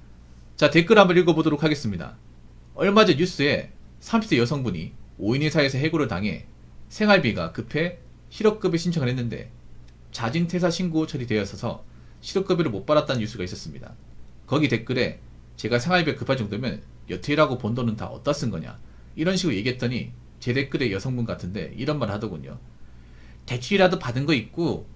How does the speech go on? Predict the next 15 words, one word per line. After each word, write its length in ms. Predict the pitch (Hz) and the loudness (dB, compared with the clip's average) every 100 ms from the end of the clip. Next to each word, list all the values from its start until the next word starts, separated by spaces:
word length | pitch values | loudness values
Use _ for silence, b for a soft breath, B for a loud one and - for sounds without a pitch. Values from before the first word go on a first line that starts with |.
| - | -4
보험도 360 | 113 151 165 - | 0 0 0 -2
가입돼 380 | 107 127 131 | -2 -2 0
있을 240 | 92 - 143 | -2 -2 -2
거고 480 | 135 104 117 120 - - - - | -2 0 0 -2 -6 -18 -18 -6
집세, 480 | 170 - 156 110 - | -6 0 2 2 0
전기세, 460 | 120 135 151 117 | -4 -4 -2 -2
수도세, 420 | 101 - 160 95 | -2 -4 -2 -2
식비, 520 | 90 185 - 156 98 - | -4 -6 -4 -4 -4 -2
통신비 560 | 165 165 175 117 82 B B B | -4 -2 -2 -4 -6 B B B
한 180 | 214 214 | 0 2
달 140 | 202 | 4
번 120 | 170 | 2
한 100 | 175 | 2
달 80 | 175 | 2
사는데 460 | 165 143 123 - | 0 0 -4 -6